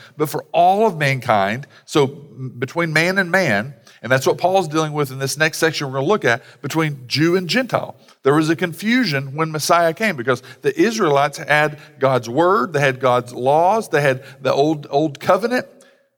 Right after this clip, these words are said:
The Gentiles were, uh, feared, and they were told, "Stay away. They're unclean, they're pitiful. You separate from them."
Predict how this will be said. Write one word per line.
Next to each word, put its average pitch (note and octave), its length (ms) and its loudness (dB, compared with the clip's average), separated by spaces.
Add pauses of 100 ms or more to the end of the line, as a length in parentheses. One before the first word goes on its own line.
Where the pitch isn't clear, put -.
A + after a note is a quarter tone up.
(100)
The C#3 100 0
Gentiles D#3 600 0
were, C3 500 2 (220)
uh, - 120 -2
feared, G#3+ 480 0
and D3+ 120 0
they D3 60 4
were D3 100 2
told, E3+ 240 0
"Stay F3+ 220 0
away. F#3 300 2
They're A#2 200 2
unclean, F3 520 -2
they're C#3 120 2
pitiful. F#3+ 460 -4 (180)
You D#3 160 -2
separate F3+ 520 0
from A2 140 -12
them." F2+ 200 -10